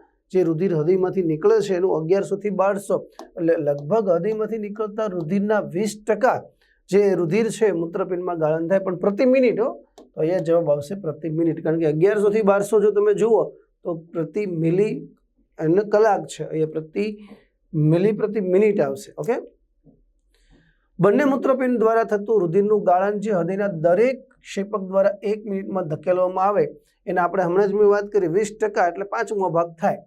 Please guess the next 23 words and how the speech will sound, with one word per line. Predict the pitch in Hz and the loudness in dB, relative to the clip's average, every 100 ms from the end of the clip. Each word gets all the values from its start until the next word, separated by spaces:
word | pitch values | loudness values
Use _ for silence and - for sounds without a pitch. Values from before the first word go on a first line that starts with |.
| _ _ _ | _ _ _
બરાબર? | 170 208 220 | -2 -2 -2
એટલે | 196 175 | -2 -2
પાંચમા | 185 180 202 190 | -2 -2 -2 0
ભાગનું | 170 165 170 | 0 -2 -4
ગાળણ | 151 143 170 277 - - _ 196 | -2 0 0 0 -4 -16 _ -4
થાય. | - - - _ _ _ _ _ _ _ _ _ _ _ | -4 -6 -20 _ _ _ _ _ _ _ _ _ _ _
પોડોસાઇટ | 196 254 233 254 254 | 2 4 4 2 2
ક્યાં | 254 254 | 0 0
જોવા | 185 196 | 2 2
મળે | 180 165 | 0 -2
છે? | 151 151 | -4 0
બાઉમેની | 156 196 220 226 | 0 0 -4 -6
કોથળીની | 226 208 202 214 220 | -8 -6 -4 -6 -6
દિવાલ | 220 180 185 196 214 214 | -8 -6 -2 0 0 -4
છે, | - 220 160 | -6 -6 -6
બહારની | - 165 156 190 190 | -4 -4 0 0 -2
દિવાલ, | 175 175 165 | -4 -4 -4
એમાં | 160 185 | -2 -4
તો | 190 | 0
લાદી | 196 190 196 | 2 2 2
સમ | 208 214 202 | -2 -2 -2
હોય | 196 | -2
છે. | 202 196 | -6 -8